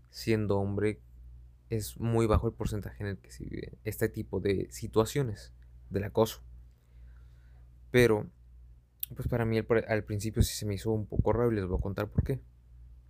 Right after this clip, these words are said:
Eh, rondaba, así se los voy a contar, con tono tenebroso. Rondaba, eh, finales de, de año, principios de enero del dos mil veinte.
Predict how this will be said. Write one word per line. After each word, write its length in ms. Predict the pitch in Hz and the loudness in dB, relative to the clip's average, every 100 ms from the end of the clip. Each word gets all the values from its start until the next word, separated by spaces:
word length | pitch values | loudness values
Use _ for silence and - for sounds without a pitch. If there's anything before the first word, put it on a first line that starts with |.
| - - - - _ - | -20 -20 -20 -20 _ -20
Eh, 680 | - 110 120 120 120 117 117 - - - | 0 4 6 6 4 2 -2 -6 -16 -20
rondaba, 580 | - 120 123 147 151 123 - | 0 4 6 6 4 2 -4
así 200 | 107 160 | -8 0
se 100 | 156 | 4
los 80 | |
voy 100 | 117 | 4
a 40 | - | 2
contar, 300 | 104 - - - - - - - - - - - - - | -2 -6 -12 -14 -20 -20 -20 -20 -18 -18 -20 -20 -20 -6
con 180 | 117 | -4
tono 220 | - 117 110 | 0 0 0
tenebroso. 720 | 101 87 87 - - - - - - - - - - - | -2 -4 -6 -10 -10 -6 -4 -6 -8 -20 -20 -20 -20 -8
Rondaba, 680 | - 123 139 165 175 160 - _ _ - - - - - - - - - - | 0 4 6 6 6 2 -4 _ _ -20 -20 -20 -20 -20 -20 -20 -20 -20 -4
eh, 480 | 127 127 123 120 107 | 2 4 6 4 2
finales 440 | - 120 123 104 101 | 0 4 4 2 2
de, 380 | 107 95 87 - - - - - - | 0 0 -8 -14 -18 -20 -20 -12 -4
de 80 | |
año, 440 | 104 101 104 101 107 - _ - | -2 -2 -8 -10 -12 -18 _ -6
principios 480 | 110 - 113 120 | -4 -4 6 6
de 60 | 101 | 6
enero 360 | 95 104 104 101 | 4 2 0 -2
del 180 | - | -4
dos 120 | 92 95 | -4 -4
mil 200 | 101 98 | -4 -6
veinte. 400 | 98 160 - | -8 -10 -14